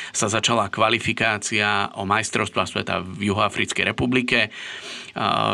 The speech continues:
známy postup cez Poľsko v zasneženom Choržove a nakoniec turnaj, na ktorom nastúpil s kapitánskym C-čkom. E, to bolo, e,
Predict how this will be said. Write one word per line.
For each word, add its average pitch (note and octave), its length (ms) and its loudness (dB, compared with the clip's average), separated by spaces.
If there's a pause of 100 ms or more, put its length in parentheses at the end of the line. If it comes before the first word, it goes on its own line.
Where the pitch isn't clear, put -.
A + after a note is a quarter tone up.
(240)
známy B2+ 400 2
postup B2+ 400 0
cez A2+ 400 2
Poľsko B2+ 800 2
v G2 60 0
zasneženom A#2 640 2
Choržove A2+ 560 2 (320)
a - 80 -4
nakoniec B2 480 2 (160)
turnaj, B2 640 4
na G#2+ 80 2
ktorom G#2+ 400 0
nastúpil G#2 480 0
s - 80 -2
kapitánskym G#2+ 640 0
C-čkom. F2+ 480 0
E, - 60 -16 (1080)
to C3 80 2
bolo, B2+ 560 2 (160)
e, G#2 160 -6